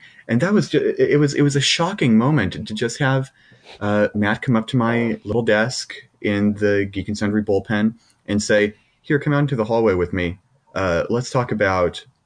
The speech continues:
a book." And from that point on, for the next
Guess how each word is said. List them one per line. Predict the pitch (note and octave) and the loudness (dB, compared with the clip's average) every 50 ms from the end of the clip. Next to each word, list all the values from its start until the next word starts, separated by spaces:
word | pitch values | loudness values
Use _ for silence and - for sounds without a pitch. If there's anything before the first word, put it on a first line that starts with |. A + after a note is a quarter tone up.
| _ _ | _ _
a | - E2 | -4 -2
book." | G#2 G2+ - - - - _ _ _ _ _ _ _ _ _ _ - _ _ _ _ | 0 -2 -2 -2 -12 -20 _ _ _ _ _ _ _ _ _ _ -20 _ _ _ _
And | G2 G2+ G2+ G2 G2 G2 F#2+ F#2+ F2+ - - _ _ _ _ _ _ _ _ - | -2 0 0 0 0 0 -2 -2 -4 -8 -18 _ _ _ _ _ _ _ _ -18
from | - - A#2+ A2 G#2 G#2+ | -6 -2 0 2 4 4
that | A#2 A#2+ B2+ | 4 2 0
point | - B2+ A2 A2 | 0 0 2 2
on, | C3+ D#3+ D#3+ | 2 0 0
for | - A#2+ | 0 0
the | G#2+ G#2+ | 0 2
next | A2 A2 A2 G#2+ - - - - - - - - - | 2 0 -2 -4 -10 -14 -16 -20 -20 -20 -20 -14 -8